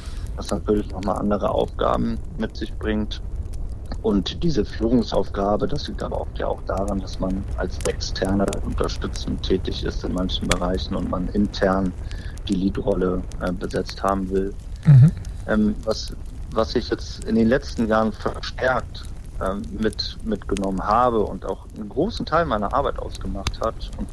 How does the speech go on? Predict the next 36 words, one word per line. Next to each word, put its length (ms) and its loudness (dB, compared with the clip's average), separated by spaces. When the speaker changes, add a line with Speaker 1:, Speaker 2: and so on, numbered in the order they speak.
Speaker 1:
das 140 0
spricht 420 -4
für 100 2
mich 200 0
tatsächlich 560 -2
für 300 2
einen 140 2
guten 420 0
Leader, 380 2
Speaker 2:
Mhm. 200 12
Speaker 1:
in 100 2
diesem 260 2
Fall, 280 -2
in 80 0
dem 160 -6
aktuellen 460 -2
Fall, 420 2
ähm, 320 -2
ähm, 260 -6
eine 100 0
sehr 200 4
seniorige 600 2
Frau, 360 0
Speaker 2:
Mhm. 300 12
Speaker 1:
die 120 2
nutzt 380 2
mich 180 0
extrem 580 0
als 360 -4
Sparring 440 2
und 200 -4
Coach. 540 -2
Speaker 2:
Mhm. 360 12
Speaker 1:
Was 180 2
für 160 2
mich 500 2